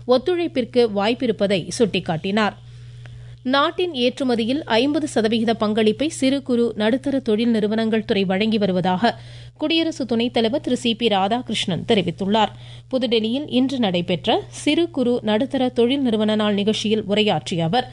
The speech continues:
எந்த ஒரு நாட்டின் பொருளாதார வலிமையும் இத்துறையை சார்ந்து விளங்குவதாக கூறினார். இந்தியாவின் சிறு குறு நடுத்தர தொழில் ஆற்றல் மிகு முதல் தலைமுறை தொழில் முனைவோர்களால் மேம்படுவதாக குறிப்பிட்ட குடியரசு துணைத் தலைவர்,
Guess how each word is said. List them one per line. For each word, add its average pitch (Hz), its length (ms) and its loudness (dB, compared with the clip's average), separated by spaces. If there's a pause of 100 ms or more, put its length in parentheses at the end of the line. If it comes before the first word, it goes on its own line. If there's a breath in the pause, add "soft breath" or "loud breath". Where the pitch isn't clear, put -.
(320 loud breath)
எந்த 269 360 0
ஒரு 320 220 0
நாட்டின் 226 420 0
பொருளாதார 220 600 0
வலிமையும் 208 520 0 (180)
இத்துறையை 269 500 0
சார்ந்து 240 440 0
விளங்குவதாக 190 680 0
கூறினார். 196 520 0 (360 loud breath)
இந்தியாவின் 254 540 0
சிறு 294 240 -2
குறு 254 260 2
நடுத்தர 226 460 2
தொழில் 185 340 0 (260 loud breath)
ஆற்றல் 285 420 0
மிகு 302 300 0
முதல் 254 360 0
தலைமுறை 240 500 0
தொழில் 240 380 2
முனைவோர்களால் 226 640 0
மேம்படுவதாக 214 840 0
குறிப்பிட்ட 208 520 0
குடியரசு 208 500 -2
துணைத் 196 280 0
தலைவர், 185 380 0